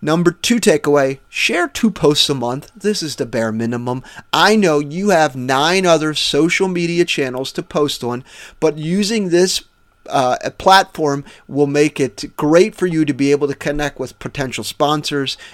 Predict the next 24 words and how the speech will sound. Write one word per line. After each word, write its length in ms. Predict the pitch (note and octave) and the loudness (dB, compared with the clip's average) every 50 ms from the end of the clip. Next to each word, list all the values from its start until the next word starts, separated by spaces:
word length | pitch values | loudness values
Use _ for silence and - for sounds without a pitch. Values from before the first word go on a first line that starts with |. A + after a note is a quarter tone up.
| - - | -16 -14
and 120 | A#2+ A2+ | -12 -10
potential 440 | A#2 A2 - D#3+ D3+ D3+ - D3 C3+ | -10 -6 -4 -4 -4 -2 -2 -4 -4
group 340 | A#2+ A#2 C#3 D3+ C#3 - - | -2 0 2 2 2 0 -2
buyers. 420 | A#2+ A#2 A#2 A2 G#2 G#2 G#2 - - - - - - _ _ - | -2 -2 -2 -2 -4 -4 -6 -10 -12 -16 -20 -20 -20 _ _ -10
And 140 | C#3 C#3 | -6 -4
use 240 | D3 F3+ A#3 C#4+ C4+ | 0 2 2 4 4
a 100 | A#3+ F#3+ | 4 2
platform 640 | D#3 - - - F#3 E3+ E3+ - - - F3+ F3 D#3+ | 2 -2 -2 0 2 2 2 0 -2 -2 -2 -2 0
like 240 | C#3+ D#3 E3 E3+ - | 0 0 0 0 0
a 60 | G3 | -2
Hootsuite 840 | F3+ - G3 G#3 A#3 - - - - - F3 F3+ F3+ F3 F3 E3 | -2 2 2 2 2 2 0 -2 -2 -2 -2 -4 -2 -2 0 0
or 240 | E3+ D#3+ D3 C#3+ C#3 | 2 2 2 2 2
Metricool 600 | C3+ C#3 D#3 D#3+ D#3+ - - F3+ - - F#3 E3+ D#3+ | 0 2 0 0 0 0 -2 -2 0 0 0 2 2
or 120 | E3 D#3 | 0 0
some 220 | - - F#3 F#3 | -2 -2 -2 -2
of 60 | G3 G3+ | -2 -2
these 200 | A#3 G#3 F3 F3+ | -2 0 2 4
other 220 | F3 D#3 C#3+ C#3+ | 2 4 2 0
ones 240 | C3 C3+ C3+ C#3 - | -2 -2 -4 -6 -6
to 100 | - D3 | -6 -6
be 180 | A#2+ C3+ C#3+ | -4 -2 -2
able 160 | D3+ C#3+ C#3+ B2 | -2 -2 -4 -6
to 60 | B2+ | -6
post 480 | - - - D#3 E3 E3 D#3+ - - | -8 -4 -2 0 0 0 -2 -4 -8